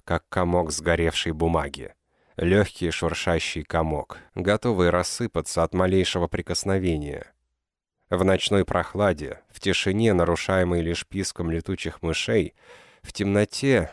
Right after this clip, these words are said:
погруженной в густую тень, этот комок казался большим, чем был на самом деле. Он словно бы шевелился. Может быть, ночной ветер,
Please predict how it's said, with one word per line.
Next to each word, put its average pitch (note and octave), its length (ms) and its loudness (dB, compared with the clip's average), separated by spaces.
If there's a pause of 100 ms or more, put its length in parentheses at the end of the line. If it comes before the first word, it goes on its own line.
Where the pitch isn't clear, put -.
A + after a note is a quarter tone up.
(160)
погруженной A2+ 680 2
в F#2 40 -4
густую G2+ 520 0
тень, B2 440 2 (480)
этот F2 380 0
комок F2+ 500 0
казался E2 800 0 (160)
большим, F2+ 560 0
чем E2+ 260 -2
был E2+ 160 2
на D#2+ 140 0
самом E2 400 0
деле. D#2 400 -6 (420)
Он G#2+ 220 2
словно F2 440 0
бы E2 140 0
шевелился. E2+ 800 -4 (560)
Может G#2+ 380 2
быть, E2 320 -2
ночной F#2 500 0
ветер, F#2+ 540 -2